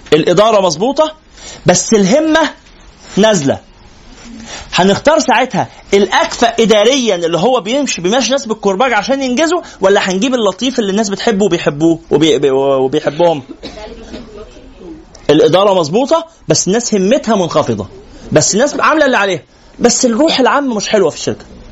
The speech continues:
الاولى ان احنا نجيب اللطيف ولا نجيب اللي بيكربج؟ نجيب اللطيف. طب لا، الموظفين قلبينها ميغه.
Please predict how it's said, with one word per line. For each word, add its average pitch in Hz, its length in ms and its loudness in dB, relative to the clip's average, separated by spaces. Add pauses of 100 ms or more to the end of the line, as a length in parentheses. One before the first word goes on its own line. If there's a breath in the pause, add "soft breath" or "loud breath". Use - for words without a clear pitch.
(1200)
الاولى 247 300 4
ان 247 80 2
احنا 240 180 -2
نجيب 220 200 -2
اللطيف 262 540 -2
ولا 190 160 2
نجيب 233 160 -2
اللي 262 120 0
بيكربج؟ 220 420 0 (920)
نجيب 190 220 4
اللطيف. 156 380 0 (640 loud breath)
طب 233 100 6
لا، 294 200 4
الموظفين 233 440 0
قلبينها 262 300 0
ميغه. 233 340 -2